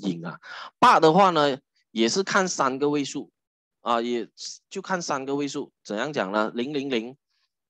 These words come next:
啊，我们只看零零零，这个五不用看啊，这个一零八，呃，一零四，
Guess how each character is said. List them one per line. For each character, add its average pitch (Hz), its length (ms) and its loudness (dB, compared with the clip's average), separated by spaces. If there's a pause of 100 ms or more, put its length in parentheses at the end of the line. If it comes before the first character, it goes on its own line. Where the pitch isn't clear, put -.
啊， 92 300 -6
我 101 120 -6
们 117 120 -6
只 107 140 -6
看 135 200 -6
零 104 140 -8
零 101 180 -8
零， 98 180 -8
这 143 100 -2
个 131 80 0
五 92 200 0
不 95 80 2
用 107 120 4
看 104 220 -2 (540)
啊， 107 200 -6
这 160 120 -8
个 156 300 -2 (140)
一 175 100 -4
零 127 200 -4
八， 160 300 0 (340)
呃， 127 100 -4 (180)
一 226 100 -4
零 160 160 0
四， 175 440 -4